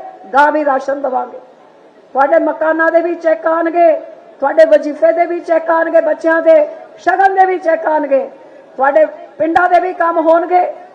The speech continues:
ਨੌਕਰੀਆਂ ਵੀ ਲੱਗਣਗੀਆਂ ਤੇ ਕਿਸਾਨਾਂ ਨੂੰ ਕਦੇ ਲੋੜ ਪਏ ਤੇ ਇਹਨਾਂ ਦੇ ਮਸਲੇ ਵੀ ਹੱਲ ਹੋਣਗੇ ਤੇ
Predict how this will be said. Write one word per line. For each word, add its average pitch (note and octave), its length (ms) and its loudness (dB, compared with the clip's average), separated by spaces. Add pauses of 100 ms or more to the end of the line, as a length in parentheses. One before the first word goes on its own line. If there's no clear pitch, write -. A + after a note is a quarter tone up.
(340)
ਨੌਕਰੀਆਂ E4 480 0
ਵੀ F4+ 120 -4
ਲੱਗਣਗੀਆਂ E4+ 680 2 (420)
ਤੇ C#4+ 80 2
ਕਿਸਾਨਾਂ D#4 560 0
ਨੂੰ D4+ 120 -2
ਕਦੇ D4 240 2
ਲੋੜ C#4+ 300 6
ਪਏ D#4+ 260 2
ਤੇ E4+ 120 -2
ਇਹਨਾਂ D#4+ 320 0
ਦੇ D#4+ 100 4
ਮਸਲੇ C#4+ 360 -2
ਵੀ D4+ 140 -8
ਹੱਲ C#4 200 -2
ਹੋਣਗੇ D4 320 0
ਤੇ D4+ 180 -2